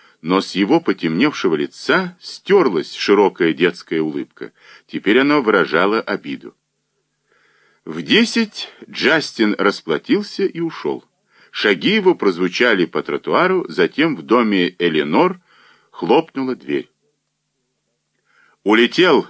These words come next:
ворон", бросил кто-то из завсегдатаев.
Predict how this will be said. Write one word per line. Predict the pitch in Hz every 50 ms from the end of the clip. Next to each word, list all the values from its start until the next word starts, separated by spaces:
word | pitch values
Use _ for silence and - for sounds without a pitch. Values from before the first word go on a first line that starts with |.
| -
ворон", | - - 78 87 90 80 67 67 64 58 - - _ _ _
бросил | - - - 101 95 - - 87 76
кто-то | - - 92 85 - - 107
из | 95 - - 90 80
завсегдатаев. | 71 73 90 - - - 85 71 69 67 65 62 - - 60 55 - _ _